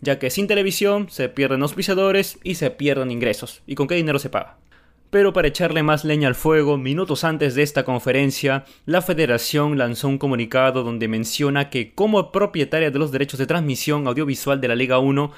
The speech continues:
reitera que "la federación reconoce y valida los contratos firmados por los clubes con el consorcio antes de la aprobación del actual estatuto, y que tienen vigencia hasta el treinta y uno de diciembre del dos mil veinticinco".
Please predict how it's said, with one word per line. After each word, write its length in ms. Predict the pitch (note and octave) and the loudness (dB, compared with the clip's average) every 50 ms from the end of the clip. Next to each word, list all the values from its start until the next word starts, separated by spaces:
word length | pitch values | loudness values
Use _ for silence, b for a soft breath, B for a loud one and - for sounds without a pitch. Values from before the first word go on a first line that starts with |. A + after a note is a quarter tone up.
| B B B | B B B
reitera 580 | - - C#3+ C#3 C#3 C#3 - G3+ G#3 F#3+ E3+ | -6 -2 0 0 0 2 2 2 2 2 2
que 200 | - C#3+ G2 - - _ _ _ | 0 -4 -6 -6 -10 _ _ _
"la 160 | - C3 C3 | -10 -10 -8
federación 720 | - - C3+ B2+ C3 B2+ B2+ - - - F3+ F#3 F#3+ F#3 | -8 -8 -6 -4 -2 0 0 0 0 0 -2 -4 -6 -4
reconoce 720 | - - D3+ C3+ - B2+ C3 C#3 D3+ D#3 D3 - D#3 C3 - - | -4 -4 -4 -2 -2 -4 -4 -2 -2 -2 -2 -2 -4 -4 -6 -8
y 120 | G3 G#3+ | -8 -4
valida 380 | F3 F3 D#3+ D#3+ F3+ D#3+ E3 E3 | -2 -2 -2 -2 -2 -2 -2 -2
los 180 | F#3 G3 - | -2 -4 -4
contratos 520 | - D#3+ D3 C#3+ - - D#3+ E3 E3 C#3+ - | -6 -8 -10 -8 -4 -4 -4 -4 -4 -6 -10
firmados 600 | - C3+ B2+ C3+ D3+ E3+ F3 E3 D#3 D3+ - - | -8 -8 -6 -2 0 0 0 0 -2 -6 -6 -6
por 180 | - F#3+ F#3+ | -6 -8 -6
los 180 | G3 D#3+ - - | -4 -4 -4 -4
clubes 440 | - E3 E3 E3 D#3+ E3 D#3+ - - | -4 -6 -8 -6 -4 -4 -4 -4 -6
con 160 | B2+ B2+ D#3 | -8 -8 -10
el 100 | F3 - | -10 -10
consorcio 760 | - D3 B2+ - - - D#3+ D3+ D3 - - E3 D#3+ D#3 - _ | -10 -8 -4 -4 -2 -2 -2 -2 -2 -4 -4 -4 -6 -8 -8 _
antes 360 | - G#3 A3 A3 G#3+ G3+ F3 | -2 -2 -2 -2 -6 -12 -8
de 100 | F#3+ G3 | -6 -4
la 80 | G3+ G3+ | -4 -4
aprobación 640 | F#3+ G3 G3 F#3+ F3 D3 - - - D#3+ D#3+ D#3+ D#3 | -4 -4 -4 -2 -2 -2 -2 -2 -2 -2 -4 -4 -4
del 160 | E3+ F#3 F#3 | -4 -2 -2
actual 360 | D3+ C3 - - C3+ C3 C3 | -2 -4 -4 -2 -2 -2 -2
estatuto, 500 | B2+ - - B2 - - D#3+ C3 - - _ _ _ | -2 -4 -4 -6 -6 -6 -10 -10 -12 -14 _ _ _
y 80 | - G3+ | -10 -6
que 100 | A3+ A3 | -4 -4
tienen 220 | G#3+ G#3+ G#3+ G#3 | -4 -4 -6 -6
vigencia 540 | G3+ G3+ - - G3+ G3 - - G3+ G3 G3+ | -8 -8 -6 -6 -6 -6 -4 -4 -2 -2 -2
hasta 340 | G3 - F#3 F3+ F3 - F#3+ | -2 -2 -2 -4 -4 -6 -10
el 100 | F3+ - | -10 -8
treinta 260 | F#3+ F#3+ F#3 E3 D#3 | -8 -10 -10 -8 -10
y 100 | C3+ C3+ | -8 -8
uno 120 | C3 C3 A#2+ | -8 -8 -8
de 100 | B2 C3+ | -8 -8
diciembre 560 | - E3 - - E3+ E3 D#3+ E3 E3 E3 D#3 | -8 -6 -4 -4 -4 -4 -6 -6 -6 -6 -4
del 200 | D3+ E3+ E3+ D#3+ | -2 -4 -4 -4
dos 180 | C#3+ B2 - | -6 -6 -6
mil 140 | C3+ B2 A#2 | -6 -8 -8
veinticinco". 560 | A2+ A2+ G#2+ A#2 - - F3+ D3+ A#2 - - | -8 -8 -6 -2 -2 -2 -2 -4 -8 -14 -20